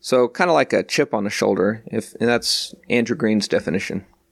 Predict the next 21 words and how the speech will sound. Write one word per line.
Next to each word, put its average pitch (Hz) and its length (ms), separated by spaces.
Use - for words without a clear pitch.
I'll 120 80
read 135 160
that 117 200
passage 107 360
once 110 240
more. 104 240
"Antipathy 190 580
in 143 140
one 165 260
nation 131 540
against 151 420
another 117 380
disposes 160 680
each - 340
more 131 180
readily 123 440
to 131 120
offer - 300
insult 123 500
and - 100
injury, 113 460